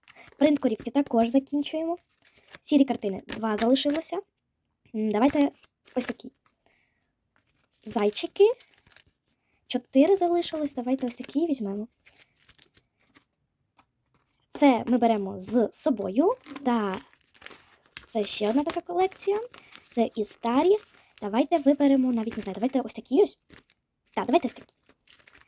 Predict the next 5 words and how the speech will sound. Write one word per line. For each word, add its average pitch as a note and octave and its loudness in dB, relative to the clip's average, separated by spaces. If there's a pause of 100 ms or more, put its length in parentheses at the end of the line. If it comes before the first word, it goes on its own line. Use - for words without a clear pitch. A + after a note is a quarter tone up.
(340)
Трохи C#4+ 4
буде B3+ 4
помаранчевих A#3+ 2
пакетиків. - -10 (600)
Ось. - 0